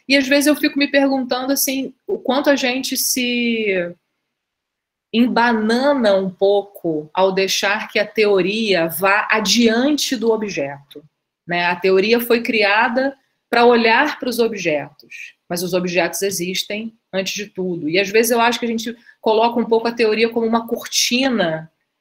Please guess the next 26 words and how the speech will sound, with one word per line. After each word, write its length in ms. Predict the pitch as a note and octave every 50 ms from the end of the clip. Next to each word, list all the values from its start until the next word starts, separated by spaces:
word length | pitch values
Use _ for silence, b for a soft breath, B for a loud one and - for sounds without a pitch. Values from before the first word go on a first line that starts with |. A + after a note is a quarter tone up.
| _ _ _ -
que 80 | -
deve 800 | G3+ E3+ G3 G3 G#3 A3+ A#3 A3+ A3 A3+ A3+ A3+ A3+ A3 A3 -
estar 320 | - G3 - - A#3 A3 A3+
adiante 720 | A3+ G#3+ A3 A3 A3+ G#3+ G#3+ A#3 A#3+ B3+ C4 A#3+ - - F#3+
de 220 | F3+ E3 F3 F#3+
como 220 | F#3 - F#3+ F#3+
as 120 | F#3 F#3 -
coisas 320 | - F#3 F3+ F3 F3+ F3
acontecem, 880 | F3+ E3+ - F3+ E3+ E3+ E3 E3+ D#3 D3 D3 D3 - - - D3+ D3+ D#3
né? 180 | E3 F3+ F3+
A 60 | F3+ F3+
gente 240 | F#3+ F#3+ F#3+ -
despactua 920 | F3+ G#3+ A3+ - - - A#3 A3+ A#3 - - - _ A#3+ A#3 B3 B3+ B3+ B3+
com 140 | - B3 A#3+
a 80 | A#3+ A3+
vida 640 | F#3 D#3+ F#3 G3+ G#3+ F#3+ E3+ D3+ C#3+ C#3 C#3+ C#3+ _ _ _ _ _ _ _ _ _
e 60 | -
deixa 380 | F3+ D3+ F#3+ G3+ A3 A3+ A3+ A#3+
que 300 | A#3 - - A3 G#3+ D#3+
o 100 | F#3 F#3+
pensamento 800 | - A3+ A3 A#3 A#3 - A3 G#3 G3+ G3 G#3 A3 B3 C#4+ C#4 C#4
sobre 340 | B3 - B3 A3+ A3 G#3+ G#3+
a 80 | G3+
vida 340 | G3 E3 E3+ G3 A3+ G#3+ A3
exista 420 | A3 G#3 G3 G#3+ G#3+ - - A#3+ A#3
antes, 920 | A3+ G#3+ G#3+ G#3+ G#3+ A3 G#3+ G#3+ - - D3 C#3 C3+ - - - -